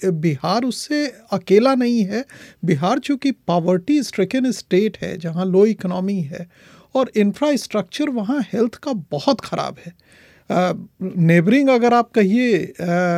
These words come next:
म-, बगल के, अ, डिस्ट्रिक्ट्स में आप चले जाइए, यूपी में, वहाँ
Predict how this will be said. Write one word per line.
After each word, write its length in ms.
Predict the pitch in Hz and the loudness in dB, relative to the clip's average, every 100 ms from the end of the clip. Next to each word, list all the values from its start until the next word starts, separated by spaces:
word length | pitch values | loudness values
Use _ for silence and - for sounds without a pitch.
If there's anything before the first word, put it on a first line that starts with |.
| 170 170 | 0 -2
म-, 920 | 165 156 156 160 170 170 165 160 156 - _ 180 160 175 139 175 165 | -4 -6 -8 -6 -4 -2 -2 -4 -8 -12 _ -8 -8 -10 -14 -10 -8
बगल 300 | 156 160 190 | -4 0 0
के, 300 | 196 233 233 | 2 4 4
अ, 240 | 202 185 180 | 2 -4 -2
डिस्ट्रिक्ट्स 540 | 170 175 226 220 - | -2 -2 -4 -4 -2
में 100 | 208 | 0
आप 160 | 196 190 | 0 -2
चले 260 | 185 196 | -2 0
जाइए, 640 | 180 151 143 170 208 185 151 | 0 -2 -4 -4 -6 -8 -4
यूपी 380 | 175 175 170 240 | 0 0 2 0
में, 240 | 190 - 208 _ _ - - _ 165 | 0 -4 -10 _ _ -20 -20 _ -2
वहाँ 440 | 165 180 220 277 | 0 2 2 0